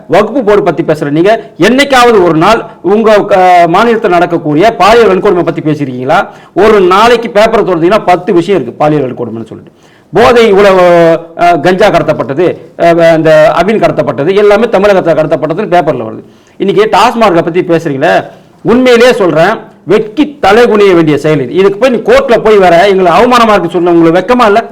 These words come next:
உங்களுக்கு ஈனமான சூடு சொரணர்கள் என்ன பண்ணிருக்கணும்? இந்நேரம் அதை தனியாருக்கு ஒப்படைச்சிட்டு, "எப்பா, எனக்கு இது ஒரு பழி சொல்லா இருக்கு, இந்த டாஸ்மார்க் என்பது தமிழகத்திற்கு ஒரு பழி சொல்லா இருக்கு, ஒரு அஜெண்டாவை நீ எடு,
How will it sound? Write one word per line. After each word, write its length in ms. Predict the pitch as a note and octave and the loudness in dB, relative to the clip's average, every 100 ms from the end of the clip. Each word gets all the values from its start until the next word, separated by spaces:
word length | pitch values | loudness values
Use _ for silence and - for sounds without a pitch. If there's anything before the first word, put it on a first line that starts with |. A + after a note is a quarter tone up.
| - _ _ _ _ - | -14 _ _ _ _ -6
உங்களுக்கு 360 | G3+ G#3+ E3 | -2 0 -2
ஈனமான 720 | F#3 B3+ C4+ B3+ G#3 A3+ A#3 | 0 2 2 2 2 2 2
சூடு 280 | - A#3 A#3+ | 0 0 0
சொரணர்கள் 400 | G3+ F#3+ F#3+ F#3 | 0 0 0 0
என்ன 180 | F3 A#3+ | 2 0
பண்ணிருக்கணும்? 440 | G3+ F3+ D#3 D#3+ - - | 0 0 0 -4 -8 -12
இந்நேரம் 300 | - G3+ A#3+ | -4 0 2
அதை 140 | C4 A3 | 2 2
தனியாருக்கு 460 | F#3+ A#3 B3+ G#3 | 0 2 2 2
ஒப்படைச்சிட்டு, 520 | F#3+ G3+ G#3+ G#3 G3 G3+ | 2 2 0 -2 -2 0
"எப்பா, 140 | B3 | 2
எனக்கு 260 | G#3+ F#3+ F3+ | 0 2 2
இது 200 | F3 E3+ | 2 2
ஒரு 100 | D#3+ | 0
பழி 200 | F3 B3+ | 0 0
சொல்லா 300 | A3+ G#3 G3+ | 0 0 0
இருக்கு, 460 | F3+ F3+ A#2 - - - | 0 -2 -4 -8 -20 -8
இந்த 220 | D#3+ D#3+ | -6 0
டாஸ்மார்க் 420 | G#3+ B3+ B3 A3 | 0 0 0 0
என்பது 400 | G3+ F#3+ A#3+ - | 0 2 0 2
தமிழகத்திற்கு 460 | G#3 A#3+ G#3 G3+ G#3 | 2 2 0 -2 -2
ஒரு 100 | A3+ | 0
பழி 200 | F#3 A3+ | 0 0
சொல்லா 300 | G3 F#3+ F3+ | 0 0 2
இருக்கு, 440 | E3 F3+ B2 - - _ | 0 -2 -4 -8 -20 _
ஒரு 160 | - A#3 | -2 2
அஜெண்டாவை 500 | A3 A3+ D4 C#4 A#3+ | 2 2 0 0 0
நீ 120 | A#3 | 2
எடு, 460 | C4 B3 C4+ C#4 | 0 0 -2 -6